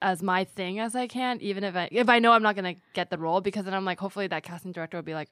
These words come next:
"Oh, I get what sh-, her thing is," and then when a role gets written that I fit perfectly,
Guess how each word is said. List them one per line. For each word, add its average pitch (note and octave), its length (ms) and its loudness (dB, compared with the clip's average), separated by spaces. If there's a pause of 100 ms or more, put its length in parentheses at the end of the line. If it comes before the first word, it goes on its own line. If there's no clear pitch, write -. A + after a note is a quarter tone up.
"Oh, G#3 80 4
I F#3+ 80 4
get F3 160 -2
what F3 140 -2
sh-, - 80 -12
her F#3 180 -4
thing G3 220 -6
is," A3 220 -2
and F3 140 -4
then E3 140 -6
when E3 300 -6 (440)
a G3+ 80 -4
role F#3 220 2
gets F3+ 180 0
written F3+ 280 -4
that E3+ 200 -4
I E3+ 140 -4
fit - 180 -10
perfectly, G#3 760 -8